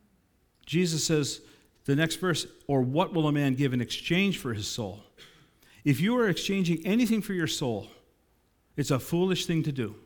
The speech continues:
What will it profit a man if he gains the whole world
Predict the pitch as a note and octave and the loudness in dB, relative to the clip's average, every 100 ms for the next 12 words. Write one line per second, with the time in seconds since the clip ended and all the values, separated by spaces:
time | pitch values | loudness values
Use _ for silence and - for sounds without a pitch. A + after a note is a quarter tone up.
0 | _ _ _ _ _ _ _ _ _ - | _ _ _ _ _ _ _ _ _ -4
1 | D3 A#3+ G#3+ F3 - E3 F#3+ G#3 G3 D3 | -2 0 0 -2 -2 -4 -4 -2 0 0
2 | B2+ B2 C3 C#3 C3 A#2+ - F3 A3+ A#3+ | 0 -2 0 2 2 -4 -2 0 2 2
3 | A#3 D#3 A2+ | 0 0 -4